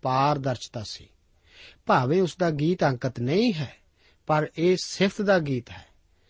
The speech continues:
ਮੱਤੀ ਦੀ ਇੰਜੀਲ ਸਾਨੂੰ ਦੱਸਦੀ ਹੈ ਕਿ ਯੀਸ਼ੂ ਦੀ ਜ਼ਿੰਦਗੀ ਵਿੱਚ ਅਗਲੀ ਘਟਨਾ ਉਸ ਰਾਹੀਂ ਮਿਸਰ ਦਾ ਦੌਰਾ ਸੀ। ਲੂਕਾ ਇਸ ਦਾ ਵਰਣਨ ਨਹੀਂ ਕਰਦਾ। ਇੱਥੇ ਸਾਫ਼ ਜ਼ਾਹਿਰ ਹੋ ਜਾਂਦਾ ਹੈ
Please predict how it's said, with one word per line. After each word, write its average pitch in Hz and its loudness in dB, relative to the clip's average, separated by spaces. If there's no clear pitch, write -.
ਮੱਤੀ 160 0
ਦੀ 180 2
ਇੰਜੀਲ 165 4
ਸਾਨੂੰ 139 -2
ਦੱਸਦੀ 156 0
ਹੈ 151 2
ਕਿ 190 4
ਯੀਸ਼ੂ 170 4
ਦੀ 240 0
ਜ਼ਿੰਦਗੀ 165 2
ਵਿੱਚ 151 -2
ਅਗਲੀ 190 0
ਘਟਨਾ 120 -4
ਉਸ 214 0
ਰਾਹੀਂ 147 2
ਮਿਸਰ 156 0
ਦਾ 185 2
ਦੌਰਾ 110 -4
ਸੀ। - -20
ਲੂਕਾ 170 4
ਇਸ 143 -6
ਦਾ 151 2
ਵਰਣਨ 135 0
ਨਹੀਂ 185 0
ਕਰਦਾ। 120 -4
ਇੱਥੇ 233 0
ਸਾਫ਼ 196 2
ਜ਼ਾਹਿਰ 175 2
ਹੋ 147 2
ਜਾਂਦਾ 131 0
ਹੈ 156 -2